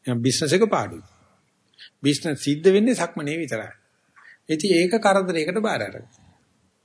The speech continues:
මොකද එතන උපයන්න දෙයක් තියෙනවා. මේ හිතවිලි තියෙනවා, මේ ආනප-, මේ පියවර තියෙනවා.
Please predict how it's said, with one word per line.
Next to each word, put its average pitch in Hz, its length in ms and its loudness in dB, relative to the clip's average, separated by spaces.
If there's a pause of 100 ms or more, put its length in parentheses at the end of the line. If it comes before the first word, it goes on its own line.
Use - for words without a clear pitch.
(540)
මොකද 143 120 -2
එතන 190 280 0
උපයන්න 277 380 4
දෙයක් 127 280 0
තියෙනවා. - 280 -18 (120)
මේ 127 160 -2
හිතවිලි 104 380 -4
තියෙනවා, 139 280 -6
මේ 151 200 -4
ආනප-, 117 460 -6
මේ 107 200 -6 (460)
පියවර 120 340 2
තියෙනවා. 151 460 -2